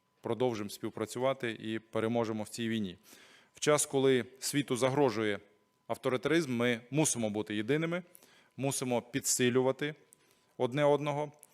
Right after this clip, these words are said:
переконувати людей в правильності нашого шляху, шляху свободи і процвітання. Дякую за вашу увагу. Я бажаю сьогодні всім плідної роботи і дійсно по цих п'яти принципах досягнути, е,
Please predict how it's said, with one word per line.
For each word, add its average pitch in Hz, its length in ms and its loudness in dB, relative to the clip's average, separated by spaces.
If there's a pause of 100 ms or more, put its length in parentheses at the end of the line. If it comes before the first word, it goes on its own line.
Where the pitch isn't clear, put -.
(260)
переконувати 135 640 4
людей 127 320 4
в - 100 -8
правильності 120 640 4
нашого 117 340 -2
шляху, 160 400 -4
шляху 135 500 -4 (200)
свободи 131 720 2
і 127 60 -4
процвітання. 95 760 -2 (380)
Дякую 143 320 4
за 123 100 2
вашу 131 280 2
увагу. 143 320 4
Я 113 100 6
бажаю 123 380 4
сьогодні 120 520 -2
всім 123 300 -6
плідної 117 480 0
роботи 120 420 2
і 104 40 -2
дійсно 117 340 -4
по 110 100 -6
цих 113 220 -6
п'яти 127 320 -4
принципах 123 640 -4 (400)
досягнути, 117 560 -2
е, 104 600 0